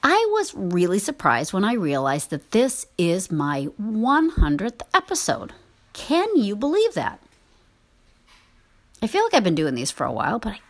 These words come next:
a hundred episodes? Wow. Anyway, I think that was pretty cool, and,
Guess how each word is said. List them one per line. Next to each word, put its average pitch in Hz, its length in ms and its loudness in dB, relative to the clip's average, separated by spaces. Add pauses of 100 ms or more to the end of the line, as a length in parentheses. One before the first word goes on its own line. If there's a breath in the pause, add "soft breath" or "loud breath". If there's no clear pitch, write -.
(160)
a 160 100 -6
hundred 277 380 0
episodes? 370 500 -4
Wow. - 380 0 (1900 loud breath)
Anyway, 226 280 -2
I 143 60 -6
think 240 180 -2
that 180 100 2
was 147 140 -2
pretty 170 240 -2
cool, 208 400 0
and, 214 260 2